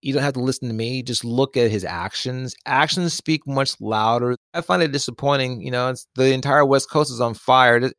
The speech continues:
it's happening every year. There is definitely a climate crisis. Can't deny that anymore. I think I heard Governor Newsom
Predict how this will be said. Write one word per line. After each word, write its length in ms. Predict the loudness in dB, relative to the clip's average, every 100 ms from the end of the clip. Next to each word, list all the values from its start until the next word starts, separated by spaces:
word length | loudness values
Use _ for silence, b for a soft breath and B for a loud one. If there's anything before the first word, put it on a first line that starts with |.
| -8
it's 140 | -6
happening 540 | 0 0 0 -6 -6
every 400 | -2 -2 -2 -6
year. 420 | -6 -6 -6 -8 -12 _ _ _ _ _ 0
There 120 | 4
is 140 | 4
definitely 280 | 4 2 2
a 120 | -6
climate 280 | -2 -2 -2
crisis. 840 | -6 -4 -4 -2 -6 -6 -8 -12 _ _ _ _ _ _
Can't 240 | -2 -2
deny 260 | -2 -2 -2
that 220 | 0 -2
anymore. 360 | -2 -6 -4 -4
I 40 |
think 200 | -6 -4
I 100 | -4
heard 280 | -2 -4 -2
Governor 320 | 0 0 0
Newsom 760 | -2 -2 -2 -2 -4 -8 -10